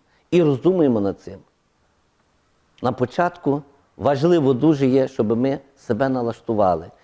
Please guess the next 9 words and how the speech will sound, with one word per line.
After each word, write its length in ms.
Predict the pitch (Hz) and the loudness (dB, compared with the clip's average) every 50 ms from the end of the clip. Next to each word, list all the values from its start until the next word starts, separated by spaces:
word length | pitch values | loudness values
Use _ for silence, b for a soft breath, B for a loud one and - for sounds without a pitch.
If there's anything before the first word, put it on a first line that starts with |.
| b b b b | b b b b
і 80 | 113 | 0
війшли 360 | 107 104 98 - - 135 143 151 | 0 0 -2 -4 -2 -2 -2 -2
в 60 | 147 | -2
присутність 720 | - - 104 110 - - - 143 - - 110 101 98 101 | -2 -2 -2 -2 -2 -2 -6 -6 -4 -4 -6 -6 -6 -6
Божу, 380 | 87 90 92 90 85 87 80 80 - _ | -4 -2 -2 -2 -2 -4 -10 -16 -8 _
і 80 | 101 | 0
отримали 560 | 98 98 92 - 113 123 131 123 107 104 117 b b b b b b | 0 0 0 0 -2 0 0 0 0 -2 -2 b b b b b b
Боже 380 | - 92 110 139 165 151 135 123 | -4 -2 0 0 0 0 -2 -4
благословення. 800 | 95 90 92 87 85 82 - - 85 85 87 82 82 87 - | -4 -2 -2 -2 -2 -4 -8 -12 -10 -8 -8 -8 -10 -12 -20